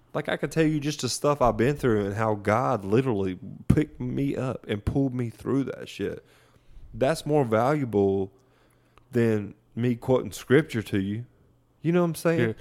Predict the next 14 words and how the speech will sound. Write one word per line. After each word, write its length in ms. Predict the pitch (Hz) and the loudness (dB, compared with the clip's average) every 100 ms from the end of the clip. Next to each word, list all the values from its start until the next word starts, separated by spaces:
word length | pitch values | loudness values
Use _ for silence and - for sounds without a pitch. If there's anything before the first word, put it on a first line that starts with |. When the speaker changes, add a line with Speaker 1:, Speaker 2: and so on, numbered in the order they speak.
| - - - | -16 -12 2
Speaker 2:
Well, 140 | 151 | 2
'cause 160 | 156 147 | 2 0
peop-, 360 | 196 - - - | 0 -2 -10 -6
I 120 | 147 | 0
mean, 380 | 156 156 135 - | 4 4 2 -2
'cause 260 | - 127 - - - - - | -2 -2 -2 -14 -20 -20 -18
ninety-nine 1400 | - 113 110 131 117 - _ _ _ - 143 117 123 120 - | -8 -4 -2 -2 -4 -10 _ _ _ -2 2 4 2 0 -2
probably 320 | 127 113 107 | -2 0 -2
percent 300 | - 110 120 | -8 -10 -6
of 80 | 107 | -6
the 60 | 104 | -6
world 320 | 110 107 104 | -6 -6 -4
wants 580 | 117 113 101 - - - - _ _ _ _ _ - | 0 0 -2 -14 -18 -20 -20 _ _ _ _ _ -6
physical 680 | - 143 123 - 107 104 | 4 4 4 -2 -2 -4